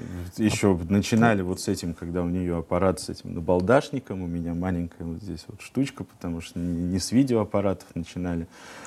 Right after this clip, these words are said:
Speaker 1: А, хотя были, естественно, я, я не такой старый.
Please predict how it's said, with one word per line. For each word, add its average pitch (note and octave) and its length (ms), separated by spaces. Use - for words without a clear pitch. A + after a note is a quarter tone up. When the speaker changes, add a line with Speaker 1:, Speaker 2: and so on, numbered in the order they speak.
Speaker 1:
А, F#2+ 340
хотя B2+ 220
были, E3 300
естественно, A2 460
я, F#2+ 200
я G2+ 220
не G2+ 80
такой A#2+ 280
старый. G#2+ 400